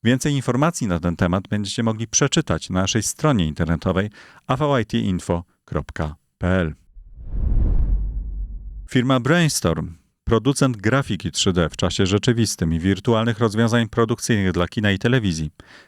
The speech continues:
zaprezentowała na I B C w Amsterdamie efekty swej współpracy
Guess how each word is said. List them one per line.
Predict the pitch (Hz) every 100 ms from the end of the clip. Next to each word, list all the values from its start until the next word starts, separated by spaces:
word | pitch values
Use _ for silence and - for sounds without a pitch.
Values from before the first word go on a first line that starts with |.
| -
zaprezentowała | 104 117 123 117 127 127 127 131
na | 123
I | 127
B | 120
C | - 143
w |
Amsterdamie | 135 135 - 143 131 117 85 78 _ _ -
efekty | 101 117 - 101
swej | 87 - - 110
współpracy | - - - 92 - 80 - 113